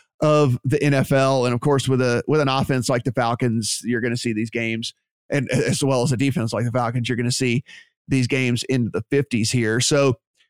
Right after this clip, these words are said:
look, the Pa-, the Carolina Panthers have been an interesting team. I mean, week in and week out, you can find things you like about 'em. You can find things you hate about 'em.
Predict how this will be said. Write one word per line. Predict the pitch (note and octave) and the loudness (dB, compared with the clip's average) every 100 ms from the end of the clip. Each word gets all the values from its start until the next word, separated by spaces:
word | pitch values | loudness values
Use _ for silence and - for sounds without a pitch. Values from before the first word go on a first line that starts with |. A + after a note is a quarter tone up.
| _ - | _ -2
look, | F3+ D3 | 0 0
the | C3+ | 0
Pa-, | - - | -2 0
the | D#3+ | 0
Carolina | F3 A3 A#3+ A3 | 2 2 2 0
Panthers | E3+ F3 E3 F#3 E3+ | 0 0 0 0 2
have | E3 | 2
been | C#3 D#3+ D#3 D#3 | 2 2 2 0
an | - D3 | 0 -2
interesting | - D#3 - D3+ - D3+ D3 C#3+ C3 | 0 0 0 -2 0 0 0 0 0
team. | - D3+ C#3 A2+ | 0 0 0 0
I | B2 | 0
mean, | B2 B2 | 0 2
week | D#3 D#3 | 2 2
in | E3 E3+ | 0 2
and | D#3+ | 2
week | D3+ D#3+ | 2 2
out, | C#3+ C#3+ D3 - - | 2 2 2 -2 -4
you | C3+ | -4
can | C#3+ B2 | -2 0
find | C#3 D3+ C#3 | 0 0 0
things | D3+ D3 | 0 0
you | C3 | 0
like | B2+ D3 | 0 0
about | C3+ C3 D3 | 0 0 0
'em. | D3 | 0
You | B2+ | -2
can | C3 | -2
find | - B2+ C3 | -2 -2 0
things | C#3 C#3 B2+ | -2 -2 0
you | B2 | 0
hate | C#3+ C#3 | 0 0
about | B2 A#2 D3 | 0 0 0
'em. | D3 | -2